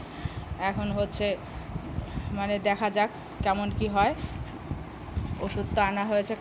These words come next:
খাওয়াও হচ্ছে, তা যাই হোক, কেমন কি থাকি অবশ্যই আপনাদের সঙ্গে দেখা,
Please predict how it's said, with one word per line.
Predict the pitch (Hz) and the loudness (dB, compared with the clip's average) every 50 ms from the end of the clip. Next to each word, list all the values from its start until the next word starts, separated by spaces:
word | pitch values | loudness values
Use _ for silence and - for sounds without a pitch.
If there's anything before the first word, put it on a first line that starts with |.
| - | 2
খাওয়াও | - 196 196 196 202 202 202 | 2 4 6 6 4 4 4
হচ্ছে, | 202 208 190 - - 220 233 277 - - - - - - - - - | 2 0 -2 -2 -2 -2 -4 -4 -4 -6 -12 -12 -12 -12 -10 -6 -2
তা | 214 202 | -2 0
যাই | 196 196 208 196 208 220 | 2 4 4 4 4 4
হোক, | 233 220 220 - - - - - - - - - | 2 0 -2 -4 -6 -6 -6 -4 -4 -4 -4 0
কেমন | - 202 202 208 214 208 | 0 0 2 2 0 0
কি | - 226 | 0 -2
থাকি | 220 - 208 190 - 220 208 | 0 2 2 2 2 4 2
অবশ্যই | 196 196 202 202 - - 220 202 196 | 2 2 0 0 0 0 2 2 2
আপনাদের | 202 214 208 208 208 - - | 2 0 0 0 0 -2 -2
সঙ্গে | 202 196 208 208 | -2 0 0 2
দেখা, | 202 190 190 - 180 | 4 2 2 2 -2